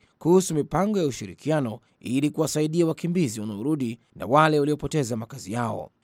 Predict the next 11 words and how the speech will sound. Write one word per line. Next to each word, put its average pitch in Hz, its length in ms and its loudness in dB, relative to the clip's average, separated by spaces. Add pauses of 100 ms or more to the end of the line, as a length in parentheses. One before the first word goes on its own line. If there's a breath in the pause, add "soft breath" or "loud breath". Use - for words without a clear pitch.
(140)
Naibu 135 380 0
Waziri 135 320 2
Henshaw 170 440 0 (320 soft breath)
aliisifu 165 640 -4
serikali 170 480 0
ya 190 60 2
Jamhuri 165 640 -2
ya 147 100 2
Kiislamu 151 520 -6
ya 147 100 -2
Afghanistan 135 720 -8